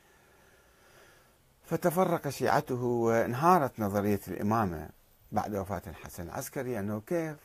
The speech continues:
وين الإمام، من هو الإمام، صار مجهول. دخل الشيعة الإمامية،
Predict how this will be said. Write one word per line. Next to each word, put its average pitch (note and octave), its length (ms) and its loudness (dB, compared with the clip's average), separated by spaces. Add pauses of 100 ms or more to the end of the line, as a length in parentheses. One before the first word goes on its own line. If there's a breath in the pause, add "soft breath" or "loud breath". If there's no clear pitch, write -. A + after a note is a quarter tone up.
وين D3 240 0
الإمام، A#2+ 560 -4 (240)
من B2+ 160 -2
هو A#2+ 100 -2
الإمام، A2 480 -4 (640)
صار C#3+ 160 0
مجهول. C3 520 -2 (840 soft breath)
دخل F#3 360 6
الشيعة D#3+ 480 6
الإمامية، D3 840 4